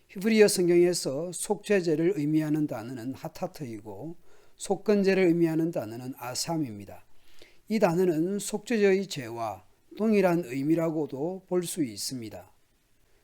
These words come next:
속죄제와 속건제의 차이를 살펴봅시다.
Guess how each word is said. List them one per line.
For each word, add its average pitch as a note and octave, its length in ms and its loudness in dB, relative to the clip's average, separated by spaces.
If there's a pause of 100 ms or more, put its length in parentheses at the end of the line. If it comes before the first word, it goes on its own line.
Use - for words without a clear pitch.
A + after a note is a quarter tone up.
(160)
속죄제와 G3+ 800 4
속건제의 F#3+ 600 0
차이를 E3 580 2
살펴봅시다. D#3 960 -8